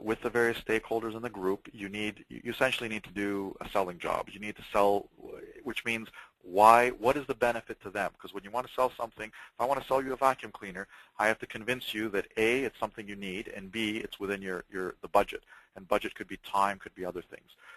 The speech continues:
So in this case here, you need to, first of all, you don't need to explain what user stories are. They probably don't really care about that. What you need to tell them is, what are the benefits to them of user stories?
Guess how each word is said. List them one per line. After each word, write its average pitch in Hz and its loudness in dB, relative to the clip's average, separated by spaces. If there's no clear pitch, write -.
So 107 -2
in 107 -4
this 143 -6
case 156 -4
here, 123 2
you 113 -10
need 131 -6
to, 117 0
first - -2
of 110 -4
all, 101 6
you 123 0
don't 147 4
need 147 -8
to 147 -4
explain 117 2
what 120 6
user 92 -4
stories 85 -6
are. - 0
They 95 -6
probably 120 2
don't 110 -4
really 101 -10
care 104 2
about 82 -4
that. - -6
What 117 0
you 127 -6
need 135 -4
to - -20
tell 123 6
them 104 0
is, 101 0
what 127 6
are 151 2
the 131 -2
benefits 120 -2
to 95 -10
them 98 0
of 92 -12
user 98 -14
stories? - -12